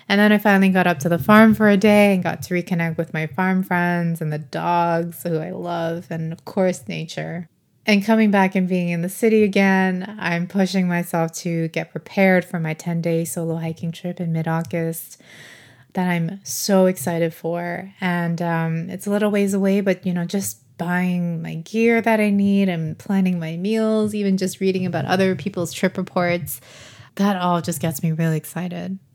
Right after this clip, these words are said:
And along with that, I got expire-, um, expired, inspired <laughs> to restart my Nature Immersed blog. And so I've been spending some time writing about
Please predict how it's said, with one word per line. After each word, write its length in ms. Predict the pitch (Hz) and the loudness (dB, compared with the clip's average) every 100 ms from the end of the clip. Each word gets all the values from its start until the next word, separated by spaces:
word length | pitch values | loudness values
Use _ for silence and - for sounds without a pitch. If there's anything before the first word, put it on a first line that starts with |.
| _ | _
And 540 | 196 185 180 175 170 180 | 2 4 4 2 0 -2
along 340 | 185 196 302 | 0 0 0
with 160 | 349 - | -2 -2
that, 320 | 160 156 160 | -2 -2 -2
I 200 | 170 170 | -2 -2
got 200 | 175 165 | 0 -2
expire-, 640 | 165 - 175 165 165 170 _ - | -4 -4 -2 0 -2 -4 _ -2
um, 280 | 180 165 - - - | 0 0 -4 -12 -12
expired, 640 | - - - 160 147 143 151 - _ | -12 -12 -4 -2 0 -2 -6 -12 _
inspired 840 | 214 214 - 202 196 202 170 180 247 - - | 4 4 2 4 6 6 2 0 -2 -4 -4
<laughs> 760 | - - 262 - - - - - | -2 0 0 0 -4 -12 -14 -6
to 280 | - 226 190 | 2 4 4
restart 720 | 202 220 - 180 170 170 - | 4 2 0 -2 0 -2 -4
my 280 | 175 170 165 | -2 -2 -2
Nature 340 | 170 175 180 | -6 -4 -4
Immersed 460 | 165 160 165 - - | -4 -6 -6 -10 -6
blog. 480 | 156 156 156 160 | 0 0 -2 -6
And 360 | - 160 160 175 - - - | -8 -6 -8 -10 -14 -20 -18
so 180 | - 185 | -4 -2
I've 80 | |
been 160 | 170 165 | 0 -4
spending 300 | - 175 170 | -2 -2 -2
some 160 | 170 160 | -4 -8
time 340 | - 160 156 | -6 -4 -4
writing 260 | 160 160 156 | -4 -4 -4
about 380 | 156 156 160 | -6 -8 -10